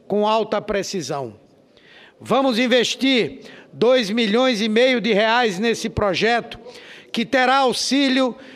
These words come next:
de mapeamento por satélite para a elaboração de políticas públicas de fortalecimento do setor.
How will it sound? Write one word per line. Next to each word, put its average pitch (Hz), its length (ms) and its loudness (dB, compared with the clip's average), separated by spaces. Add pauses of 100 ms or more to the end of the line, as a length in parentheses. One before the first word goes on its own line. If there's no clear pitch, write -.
(120)
de 208 160 -2
mapeamento 247 800 0
por 233 260 -4
satélite 233 960 -2 (520)
para 233 300 0
a 233 80 0
elaboração 226 840 -2
de 208 120 -4
políticas 214 720 -4
públicas 240 920 -2 (340)
de 202 160 -6
fortalecimento 220 1080 -2
do 190 140 -6
setor. 170 560 -4